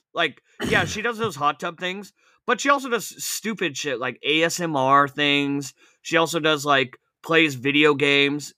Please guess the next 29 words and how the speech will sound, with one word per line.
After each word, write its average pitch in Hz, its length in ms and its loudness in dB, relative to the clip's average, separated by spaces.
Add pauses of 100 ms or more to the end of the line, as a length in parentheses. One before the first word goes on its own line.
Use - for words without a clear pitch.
(100)
You 175 140 -6
know, 165 140 2
I 165 120 4
think 220 160 -2
it 170 140 -2
gives 165 220 -2
them 165 140 -4
a 127 60 -4
freedom 151 640 -4
to 147 120 -10
do 131 240 -6
stuff 180 380 -2
on 175 220 0
that 185 300 -2
site 185 440 0
to, 139 340 -6
like, 127 240 -6 (840)
whereas 165 320 0
OnlyFans, 170 640 -4
I, 139 140 -6 (160)
I 196 120 0
think 202 160 -2
everybody 165 440 0
knows 135 340 0
why 127 120 0
you 127 100 -2
go 127 100 -2
to 117 80 -6
OnlyFans. 110 540 -12